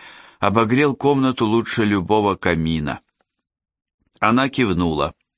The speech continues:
Видно было, что она бы включила что-то другое,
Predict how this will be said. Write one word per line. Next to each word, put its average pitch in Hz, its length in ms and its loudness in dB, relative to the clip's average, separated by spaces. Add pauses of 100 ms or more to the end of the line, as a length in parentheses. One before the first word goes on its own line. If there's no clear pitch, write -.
(400)
Видно 117 340 0
было, 104 320 0
что 104 240 -2
она 104 260 0
бы 90 180 0
включила 92 640 0
что-то 92 380 -2
другое, 107 640 -2